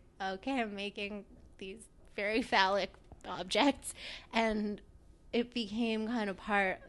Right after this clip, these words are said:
that became part of the innuendo as well. But I, then I discovered Tatsumi Kudo, who's this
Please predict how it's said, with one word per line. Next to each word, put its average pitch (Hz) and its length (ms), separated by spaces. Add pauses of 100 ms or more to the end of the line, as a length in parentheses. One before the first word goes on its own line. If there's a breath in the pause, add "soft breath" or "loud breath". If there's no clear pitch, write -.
that 226 240
became 208 400
part 202 320
of 190 100
the 175 460
innuendo 185 800
as 175 200
well. 180 440 (460 loud breath)
But 214 220 (220)
I, 214 160
then 233 200
I 240 120
discovered 190 720
Tatsumi 196 580
Kudo, 196 460
who's 196 200
this 180 220